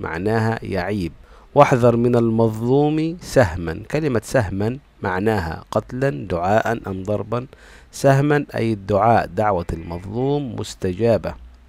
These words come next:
ولا تكن ثرثارة في كل ناد، معنى كلمة نادي مناد أم مجلس أم ملعب؟ معنى ناد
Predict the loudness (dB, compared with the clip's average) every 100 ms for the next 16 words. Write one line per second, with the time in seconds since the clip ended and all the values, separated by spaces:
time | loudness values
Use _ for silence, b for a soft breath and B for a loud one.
0 | b b 6 10 10 8 2 2 -4 2
1 | 2 2 2 6 6 6 4 2 -2 -4
2 | -10 -8 -8 -2 -2 0 2 2 2 -2
3 | -4 -2 0 0 2 2 2 0 0 2
4 | 2 2 -2 -6 -8 -4 0 0 0 -4
5 | -8 -10 -6 -2 0 0 -4 -8 -8 -6
6 | -4 -2 0 0 -2 b b b b b
7 | -2 0 0 -2 0 0 0 -4